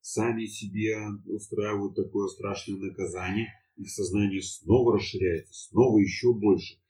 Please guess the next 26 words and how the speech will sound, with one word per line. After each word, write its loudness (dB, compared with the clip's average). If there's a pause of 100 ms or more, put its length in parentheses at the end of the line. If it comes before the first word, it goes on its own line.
(220)
Им -2
приходит 2
еще 4
больше 2
духовных -2
осознаний. -10 (360)
И -8
они 0
стараются -2
побыстрее 2
вот -2
эти 0
вот 0 (220)
свои 2
действия, 0
свое 2
сознание, -6
свой -4
характер, -4
свою -2
личность -4 (340)
изменить -2 (180)
под -4
новое 4
восприятие -2
мира. -14